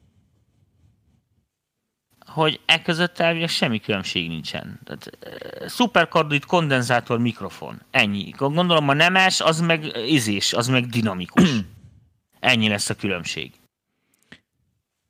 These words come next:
Speaker 1: Legalábbis ezt írja az E nyolc hatvanötre. Gondolom a nem E nyolc hatvanöt, az meg dinamikus.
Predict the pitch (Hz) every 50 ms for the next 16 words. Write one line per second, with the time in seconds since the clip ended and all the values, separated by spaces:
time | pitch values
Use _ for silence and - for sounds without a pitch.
0 | _ _ _ _ _ _ _ _ _ _ _ _ _ _ _ _ _ _ _ _
1 | _ _ _ _ _ _ _ _ _ _ _ _ _ _ _ _ _ _ - -
2 | - 131 139 143 147 156 147 147 147 143 - - - 139 127 - - - 120 113
3 | 110 110 107 107 104 101 - - 127 127 120 120 120 - - 120 117 113 107 101
4 | - - 101 95 - - - 98 95 87 80 - - - - 98 107 127 135 139
5 | 139 135 131 120 - 101 101 101 110 127 143 - 143 147 147 151 156 156 156 156
6 | 156 - - - 156 151 - - 165 151 156 156 151 - - - 135 135 135 143
7 | 143 139 143 135 - - - _ - - 131 135 127 110 95 82 80 76 - -
8 | 71 - - - -